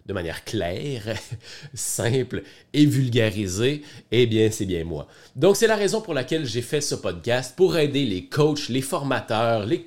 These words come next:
copywriters, les adjointes virtuelles, tout le monde, tout ce beau monde-là, à utiliser les emails pour agrandir leur communauté,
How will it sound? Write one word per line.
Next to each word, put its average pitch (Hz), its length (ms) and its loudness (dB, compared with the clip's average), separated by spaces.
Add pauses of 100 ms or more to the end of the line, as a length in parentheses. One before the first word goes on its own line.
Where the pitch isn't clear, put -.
copywriters, 147 760 0
les 151 340 0
adjointes 143 340 -2
virtuelles, 143 720 -4 (540)
tout 302 160 6
le - 60 4
monde, 156 400 2
tout 240 100 -8
ce 180 120 -2
beau 143 280 4
monde-là, 127 560 2 (520)
à 151 100 0
utiliser 131 500 -2
les 113 200 -4
emails 113 360 -2 (200)
pour 98 200 -8
agrandir 123 460 2
leur 107 160 -2
communauté, 98 680 -4